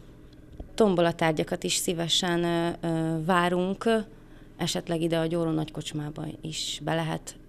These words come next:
hozni. A rendezvényen, ö, támogatói belépőjegy, ö, ö, lesz, ezerötszáz forintos, ö, támogatói belépőjegy lesz, amit szintén ebbe a gyűjtődobozba lehet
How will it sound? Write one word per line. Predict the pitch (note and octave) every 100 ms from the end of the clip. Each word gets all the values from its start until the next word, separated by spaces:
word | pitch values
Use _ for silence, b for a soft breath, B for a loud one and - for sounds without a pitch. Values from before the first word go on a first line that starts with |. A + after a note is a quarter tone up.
| -
hozni. | - F3 E3+ F#2 F2+ - - - - - - - - - - - - -
A | G3+
rendezvényen, | A3 G#3 F#3+ F3 F#3 F3 F3 E3+ E3 E3 E3+
ö, | E3+ E3 E3
támogatói | G#3 F#3+ E3+ E3 - D#3
belépőjegy, | D#3 D#3+ D#3 - D#3 D#3 D3 D3 D3+
ö, | D3+ D3+ D3+ C#3 - - -
ö, | - E3 D3+
lesz, | D#3 F#3+ B3+ - - D#4+ D4+ - - - - -
ezerötszáz | - E3+ E3 E3 D#3+ - D#3+ -
forintos, | D#3 D3+ D3+ D3+ D3 -
ö, | D3 C#3+ b b b b -
támogatói | E3 E3+ D#3 D#3 D3+
belépőjegy | D3+ D3+ C#3+ D3+ D3 D3 C#3+
lesz, | A3 B3 - -
amit | E3+ E3 - - -
szintén | - F3+ D#3+ D#3
ebbe | D3+ C#3
a | C#3
gyűjtődobozba | D3+ D3+ D3 C#3+ C3+ C3+ -
lehet | C3 C3 C3+